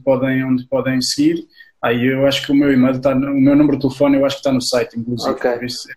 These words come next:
Speaker 1: fácil,
Speaker 2: Pronto,
Speaker 1: não é?
Speaker 2: é fácil de entrar em contacto contigo.
Speaker 1: <laughs>
Speaker 2: Ok.
Speaker 1: Fácil de entrar em contacto comigo.
Speaker 2: Ok.
Speaker 1: Ehm,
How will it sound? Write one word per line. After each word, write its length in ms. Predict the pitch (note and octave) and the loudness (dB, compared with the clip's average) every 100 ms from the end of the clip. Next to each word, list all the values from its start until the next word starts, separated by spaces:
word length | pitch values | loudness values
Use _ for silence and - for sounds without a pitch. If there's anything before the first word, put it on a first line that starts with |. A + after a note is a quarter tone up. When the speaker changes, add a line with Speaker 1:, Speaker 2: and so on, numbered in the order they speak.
| - | -4
Speaker 1:
fácil, 300 | B2 - C3+ | -4 0 0
Speaker 2:
Pronto, 160 | A#2+ | 2
Speaker 1:
não 120 | D3 D3 | 4 6
é? 80 | D3+ | 6
Speaker 2:
é 20 | |
fácil 260 | D3+ D#3+ | 6 6
de 60 | D3+ | 6
entrar 160 | D3+ D#3 | 6 6
em 40 | |
contacto 320 | D#3 E3 D3 - | 6 6 4 4
contigo. 320 | D3+ C#3 B2 | 0 0 -2
Speaker 1:
<laughs> 320 | - - - | -4 -12 2
Speaker 2:
Ok. 80 | F3+ D#3 | 6 8
Speaker 1:
Fácil 240 | D3+ E3 | 8 6
de 80 | D#3+ | 6
entrar 260 | D3+ D3+ D3 | 6 6 4
em 60 | C3+ | 2
contacto 400 | C3 D3 B2 - | 2 2 2 2
comigo. 400 | C#3 D3+ C3+ C3+ _ _ - | 4 4 2 -4 _ _ -2
Speaker 2:
Ok. 300 | C#3 C#3 C#3 | 2 4 4
Speaker 1:
Ehm, 440 | C3 C3 B2+ B2 | 2 2 0 -2